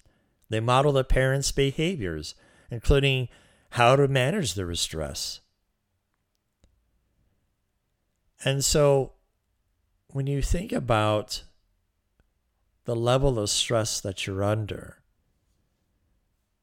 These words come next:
just know that you're not alone. It's learning how to understand the stress and that you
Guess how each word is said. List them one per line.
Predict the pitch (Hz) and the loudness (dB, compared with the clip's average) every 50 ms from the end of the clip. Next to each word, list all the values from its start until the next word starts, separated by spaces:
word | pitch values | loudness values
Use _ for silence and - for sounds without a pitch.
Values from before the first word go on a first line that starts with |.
| _ _ - | _ _ -10
just | 175 175 - 196 | -8 -6 -6 -4
know | - 175 190 | -4 -4 -2
that | 175 156 - - | -2 -2 -2 -2
you're | 147 | 0
not | 143 147 143 143 | 0 0 0 0
alone. | 123 110 110 120 117 98 85 73 78 - _ _ _ _ _ _ _ _ _ _ _ _ _ _ _ _ _ _ _ _ _ _ _ _ _ _ _ _ _ _ _ _ _ _ _ _ _ | -2 -2 0 0 0 -2 -4 -8 -12 -16 _ _ _ _ _ _ _ _ _ _ _ _ _ _ _ _ _ _ _ _ _ _ _ _ _ _ _ _ _ _ _ _ _ _ _ _ _
It's | - - - | -16 -12 -6
learning | 104 127 147 156 151 147 143 143 135 135 _ _ _ _ _ _ _ _ _ _ _ _ _ _ _ _ _ _ _ _ _ _ _ _ _ _ _ - | -2 -2 0 0 0 0 -2 -2 -6 -8 _ _ _ _ _ _ _ _ _ _ _ _ _ _ _ _ _ _ _ _ _ _ _ _ _ _ _ -8
how | - 131 127 | -4 -2 -2
to | - - - - | 0 -2 -4 -4
understand | 117 120 110 113 107 101 - - - 135 123 117 117 113 107 | -4 -8 -6 -6 -4 -4 -4 -4 -2 -2 -2 0 -2 -2 -4
the | 101 98 | -4 -4
stress | - - - - 120 117 113 107 - - | -4 -4 -4 -2 0 0 0 0 -2 -4
and | 110 104 | -6 -6
that | 104 98 - | -6 -8 -8
you | 98 107 113 117 113 110 110 107 - | -6 -4 -4 -2 -2 -2 -4 -6 -8